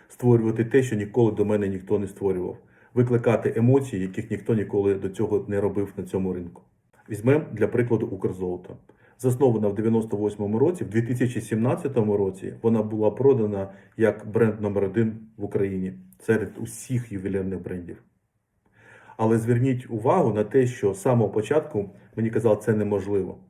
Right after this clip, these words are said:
І, можливо, те, що це було неможливо, і було самим цікавим. Вдалося за дев'ятнадцять років побудувати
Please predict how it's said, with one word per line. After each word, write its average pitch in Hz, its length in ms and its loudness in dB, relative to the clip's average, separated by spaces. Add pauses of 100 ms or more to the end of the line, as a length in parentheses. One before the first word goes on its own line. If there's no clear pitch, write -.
(560)
І, 135 60 -2
можливо, 117 800 4
те, 113 140 4
що 110 140 -2
це 104 140 -2
було 101 240 0
неможливо, 98 800 2 (440)
і 117 100 -4
було 113 220 4
самим 107 340 0
цікавим. 90 500 -6 (920)
Вдалося 113 580 6
за 104 120 -2
дев'ятнадцять 104 680 -4
років 123 380 2
побудувати 98 720 -4